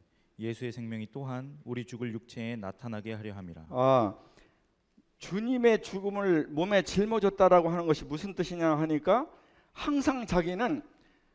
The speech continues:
Speaker 2: 그리스도께서 죽으실 때, 십자가에서 이 죽으실 때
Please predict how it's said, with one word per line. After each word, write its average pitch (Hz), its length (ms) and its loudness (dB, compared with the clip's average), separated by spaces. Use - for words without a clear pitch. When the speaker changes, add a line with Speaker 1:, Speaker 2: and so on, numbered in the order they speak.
Speaker 2:
그리스도께서 202 1000 0
죽으실 190 640 -6
때, 135 180 6
십자가에서 156 960 2
이 135 440 0
죽으실 160 480 -4
때 202 240 -2